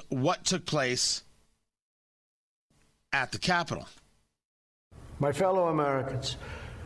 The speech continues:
Speaker 2: I want to speak to you tonight about the troubling events of the past week. As I have said, the incursion of the U S Capitol struck at the very heart of our republic.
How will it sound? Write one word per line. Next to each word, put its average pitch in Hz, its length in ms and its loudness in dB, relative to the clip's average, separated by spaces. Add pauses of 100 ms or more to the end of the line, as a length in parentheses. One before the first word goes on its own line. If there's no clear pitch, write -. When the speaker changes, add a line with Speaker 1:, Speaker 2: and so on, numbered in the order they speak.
(500)
Speaker 2:
I 151 40 2
want 190 200 2
to 208 60 2
speak 202 340 0
to 180 100 2
you 180 140 4
tonight 151 480 2 (680)
about 160 360 2
the 151 140 4
troubling 180 460 2
events 151 720 2 (120)
of 143 140 2
the 147 80 2
past 135 400 2
week. 127 380 0 (840)
As 147 160 4
I 185 140 4
have 202 160 2
said, 175 460 4
the 165 160 4
incursion 180 680 2
of 143 140 2
the 147 100 2
U 180 180 4
S 170 160 2
Capitol 143 680 2 (480)
struck 185 460 2
at 160 100 0
the 165 80 4
very 175 240 4
heart 143 680 0
of 135 120 2
our 143 180 4
republic. 135 800 0